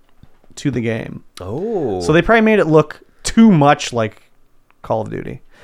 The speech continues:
Speaker 1: Like, if you recreated a map using Fortnite, just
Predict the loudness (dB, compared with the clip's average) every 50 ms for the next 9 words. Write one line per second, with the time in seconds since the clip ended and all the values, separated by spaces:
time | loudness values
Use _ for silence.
0 | -20 -6 -2 0 0 2 2 2 2 4 4 4 4 4 2 0 0 0 2 4
1 | 4 4 4 4 4 4 2 2 0 -4 -10 -6 -2 -2 0 0 0 0 0 -2
2 | -2 -6 -10 _ _ _ _ _ _ _ -6 -2 -2 -2 -2 -2 -2 0 0 0
3 | -2 -4 _ _ _ _ _ _ _ _ _ _ _ _ _ _ _ _ _ _
4 | -6 -4 -4 -4 -6 -12